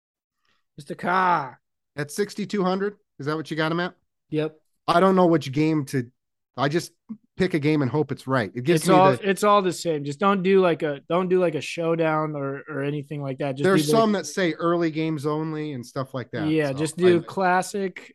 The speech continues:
Speaker 1: uh, classic, and then I always just do the, um,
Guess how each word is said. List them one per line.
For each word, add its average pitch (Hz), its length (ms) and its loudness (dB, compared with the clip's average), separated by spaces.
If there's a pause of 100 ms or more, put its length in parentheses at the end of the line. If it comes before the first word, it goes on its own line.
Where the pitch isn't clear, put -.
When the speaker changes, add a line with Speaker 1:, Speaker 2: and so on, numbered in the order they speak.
(120)
Speaker 1:
uh, 151 360 0 (100)
classic, 180 640 -4
and 165 120 -2
then 160 140 -4
I 160 140 0
always 165 300 2
just 160 340 -4
do 165 220 2
the, 147 380 0 (540)
um, 135 640 -6